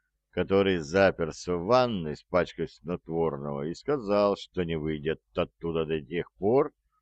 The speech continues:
пока ему не докажут, что он не рыба. Басист расстреливал из пулемета собственную спальню, а ударник просто исчез. Лихорадочные поиски позволили обнаружить его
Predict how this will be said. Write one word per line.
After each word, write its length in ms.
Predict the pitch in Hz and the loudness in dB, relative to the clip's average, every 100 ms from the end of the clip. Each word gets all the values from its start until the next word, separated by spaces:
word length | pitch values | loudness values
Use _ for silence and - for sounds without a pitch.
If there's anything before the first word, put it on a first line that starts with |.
| _ _ _ _ | _ _ _ _
пока 380 | 85 76 80 85 | -4 -2 2 4
ему 260 | 113 135 147 | 4 0 2
не 140 | 143 | 2
докажут, 580 | 139 135 147 135 131 123 | 2 2 4 4 2 -6
что 300 | - - 76 | -8 -8 -6
он 280 | 76 78 85 | -4 -4 -2
не 140 | 98 131 | 0 2
рыба. 640 | 147 170 143 71 62 117 _ _ _ _ _ _ _ _ _ _ _ _ | 2 0 -2 -2 -4 -6 _ _ _ _ _ _ _ _ _ _ _ _
Басист 680 | 67 87 82 104 135 139 - - | -2 -2 -2 0 0 0 -8 0
расстреливал 720 | 98 - - 92 87 85 80 | 0 0 0 2 4 2 0
из 100 | 73 | -4
пулемета 520 | - 85 90 113 101 | -4 -2 0 0 0
собственную 720 | 92 98 87 - - 82 80 73 | 0 -2 -2 -10 -6 -4 -4 -8
спальню, 720 | - 95 104 107 92 76 - _ _ _ _ - | -4 4 6 4 0 -4 -8 _ _ _ _ -4
а 240 | 78 76 | 2 2
ударник 560 | 73 69 76 113 92 73 | 2 0 2 2 0 -10
просто 560 | 76 82 95 - 90 92 | -2 0 0 -2 -6 -6
исчез. 680 | - - - 62 - - _ _ _ _ _ _ _ _ _ _ | -8 -14 -10 -10 -10 -18 _ _ _ _ _ _ _ _ _ _
Лихорадочные 760 | 71 76 92 95 95 87 87 87 | -8 0 4 6 4 2 -2 -4
поиски 520 | - 104 104 - 87 | 0 2 2 0 -6
позволили 600 | - 87 78 95 92 90 | -2 -2 0 2 2 2
обнаружить 720 | 90 82 98 110 101 76 69 | 0 0 0 0 -2 -4 -10
его 320 | 78 78 73 | -6 -2 -4